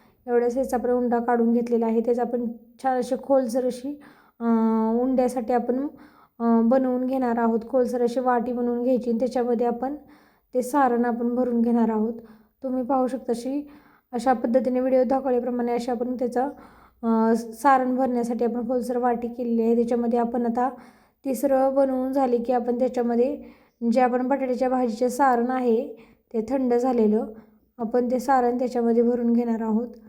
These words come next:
आणि आपण ह्याच्यामध्ये साधारणपणे, अ, दोन ते अडीच चमचे सारण भरलेलं आहे आणि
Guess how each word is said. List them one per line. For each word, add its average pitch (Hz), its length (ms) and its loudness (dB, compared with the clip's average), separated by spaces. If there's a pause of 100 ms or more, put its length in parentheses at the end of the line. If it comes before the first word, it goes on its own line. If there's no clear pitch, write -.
(640)
आणि 269 320 -2 (1300)
आपण 262 200 0
ह्याच्यामध्ये 254 480 0
साधारणपणे, 254 640 -2 (580)
अ, 233 340 4
दोन 262 320 2
ते 269 40 0
अडीच 262 280 2
चमचे 277 520 0
सारण 262 300 0
भरलेलं 240 480 2
आहे 233 380 0 (360)
आणि 233 100 -2